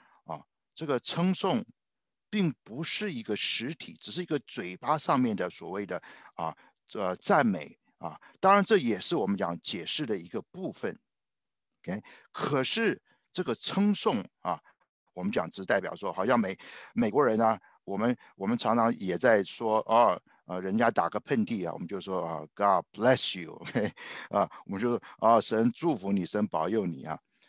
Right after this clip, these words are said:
可是我们并不真的了解哈，在这个字的后面啊，所谓的祝福这个，这个字哈，牵扯到一个很重要、很重要的人。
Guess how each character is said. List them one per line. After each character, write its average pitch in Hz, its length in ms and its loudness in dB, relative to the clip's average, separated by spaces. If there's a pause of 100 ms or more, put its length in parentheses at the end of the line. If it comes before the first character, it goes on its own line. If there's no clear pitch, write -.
(120)
可 135 160 0
是 190 100 4
我 131 140 2
们 107 200 0
并 139 240 2
不 127 180 -4
真 147 380 2
的 123 160 4
了 90 280 -2
解 - 220 -10
哈， 78 200 -10 (400)
在 170 320 6 (100)
这 214 420 6
个 104 160 -2
字 - 340 2
的 92 160 2
后 - 340 -2
面 98 320 2
啊， 82 140 -6
所 92 200 -10
谓 117 80 0
的 104 200 -4
祝 180 320 -8
福 - 320 -16
这 - 100 -6
个， 92 120 -4
这 90 120 -4
个 87 120 -4
字 87 320 -8
哈， 82 200 -6 (520)
牵 175 200 6
扯 113 140 2
到 104 180 6
一 92 100 -2
个 92 120 2
很 82 320 -8
重 113 240 2
要、 98 100 2
很 82 180 -8
重 92 140 -6
要 78 160 -6
的 71 120 -14
人。 - 200 -16